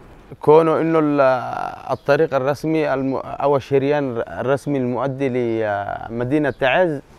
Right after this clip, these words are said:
هو من هنا، من هذا المكان، خط الضباب. فالمنطقة ال-، الضيقة بهذا المكان نفسه يعني ضيقة جدًا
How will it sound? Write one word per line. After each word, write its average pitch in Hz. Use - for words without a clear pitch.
هو 156
من 151
هنا، 135
من 131
هذا 131
المكان، 101
خط -
الضباب. 104
فالمنطقة 160
ال-، 143
الضيقة 190
بهذا 170
المكان 180
نفسه 139
يعني 143
ضيقة 180
جدًا 127